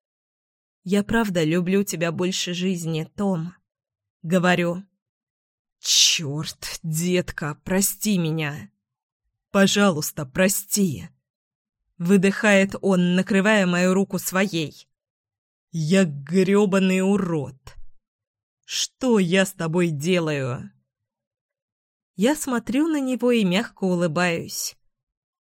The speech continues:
Никто не сможет утянуть меня в более вязкое и глубокое дерьмо, чем я сама.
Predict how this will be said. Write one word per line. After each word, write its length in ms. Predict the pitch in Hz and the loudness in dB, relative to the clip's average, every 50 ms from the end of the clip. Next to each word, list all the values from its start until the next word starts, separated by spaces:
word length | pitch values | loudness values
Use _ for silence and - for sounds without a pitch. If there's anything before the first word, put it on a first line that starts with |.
| _ _ - | _ _ -2
Никто 560 | 196 214 220 214 - - - - 254 254 220 | 2 2 4 2 2 -2 -4 0 2 2 2
не 160 | 170 160 170 180 | 2 0 -2 -2
сможет 600 | - - 185 202 220 233 - 196 180 185 - - - | -2 -2 -2 0 0 0 -2 -2 -4 -4 -6 -10 -6
утянуть 680 | - 202 202 - - 202 190 196 208 220 208 - - | -4 -4 -4 -2 -2 0 2 2 2 2 0 -2 -2
меня 380 | 196 190 180 185 190 202 220 220 | -2 0 2 2 2 2 2 0
в 100 | - 160 | -2 -2
более 580 | 151 190 196 190 180 180 180 170 160 156 151 151 | -2 0 0 2 2 2 0 0 -2 -6 -8 -6
вязкое 580 | 185 240 294 - - - - - 254 233 226 | -4 -4 -4 -6 -8 -12 -4 0 2 4 4
и 240 | 214 214 208 202 196 | 6 4 4 4 2
глубокое 840 | 175 170 190 185 190 180 165 180 233 254 240 - 233 214 202 196 185 | 2 2 0 0 0 0 0 0 -2 -2 -2 0 0 0 2 2 0
дерьмо, 500 | 160 156 185 180 185 185 190 208 226 214 | 0 0 0 0 0 0 0 0 0 -2
чем 260 | - - 208 180 175 | -2 -2 -2 -2 -2
я 200 | 170 180 190 202 | 0 0 0 0
сама. 500 | - - 196 175 165 165 180 185 170 | 0 -2 -2 0 0 2 2 0 0